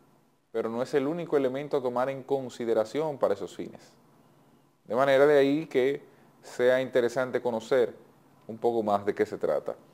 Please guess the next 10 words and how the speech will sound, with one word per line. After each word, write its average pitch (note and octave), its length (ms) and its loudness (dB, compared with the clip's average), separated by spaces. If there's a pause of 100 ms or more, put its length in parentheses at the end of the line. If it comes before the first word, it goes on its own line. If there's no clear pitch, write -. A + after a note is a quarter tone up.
(120)
En - 60 -20
fin, F#3 280 -2 (560)
muchos D#3+ 380 4
aspectos, E3+ 920 2 (260)
se - 260 0
hará... B2+ 800 6 (460)
Eh, G#2 500 0
se G#2+ 160 -6
cumplirá A#2+ 440 0
allí C3 520 0